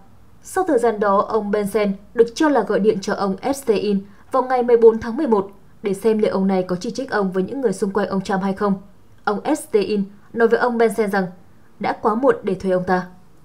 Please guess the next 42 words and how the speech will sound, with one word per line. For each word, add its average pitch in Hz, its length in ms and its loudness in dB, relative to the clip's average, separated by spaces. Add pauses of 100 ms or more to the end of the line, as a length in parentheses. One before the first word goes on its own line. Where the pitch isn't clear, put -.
(340)
Người 294 220 -2
thứ 294 140 -2
hai 302 220 -2
được 226 100 2
nhắc 269 200 -4
đến 202 200 0
là 277 100 -2
một 208 120 0
nhà 185 140 0
thầu 180 200 0
quốc 226 200 6
phòng. 190 220 0 (420)
Ông 202 180 -4
Epstein 208 600 -2 (300)
bị 214 140 0
nghi 277 200 0
yêu 285 120 4
cầu 233 200 2
người 185 160 0
này 185 220 0
trả 202 180 -2
một 180 200 0
trăm 262 240 -2
nghìn 190 220 -2
đô 190 120 0
la 180 100 2
Mỹ 190 220 -2
trên 220 140 -2
một 180 120 -2
tháng 185 240 -2 (280)
cho 240 140 -2
ông 208 240 0
trong 214 140 0
thời 196 100 -2
gian 185 240 -2
chuyển 190 180 -2
tiếp. 294 140 0 (500)
Theo 302 140 2
báo 233 120 6
cáo, 220 300 2
ông 208 260 -2
Epstein 196 560 0